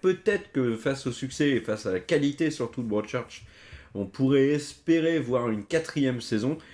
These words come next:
de cette série qui est extraordinaire. Et si vous ne la regardez pas, je vous invite tous sur le chat, et, euh, et ceux qui ne sont pas sur le chat aussi, et qui nous regardent en vidéo notamment, de regarder Broadchurch, ça vaut le coup.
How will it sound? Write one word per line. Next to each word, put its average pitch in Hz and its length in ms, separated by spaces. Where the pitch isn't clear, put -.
de 120 120
cette 139 240
série 156 280
qui - 100
est - 100
extraordinaire. 131 800
Et 101 80
si - 180
vous 160 140
ne 127 120
la 98 180
regardez 107 480
pas, 143 180
je 113 120
vous 110 140
invite 104 240
tous 165 140
sur 110 220
le 98 120
chat, 147 220
et, 107 180
euh, 92 340
et 95 80
ceux - 160
qui 113 120
ne 95 60
sont 92 140
pas 123 120
sur 107 160
le 95 60
chat 98 280
aussi, 98 280
et 90 100
qui - 120
nous 98 100
regardent 104 180
en 98 80
vidéo 92 320
notamment, 113 420
de 120 100
regarder 135 640
Broadchurch, 110 500
ça 101 100
vaut 151 160
le 120 100
coup. 220 280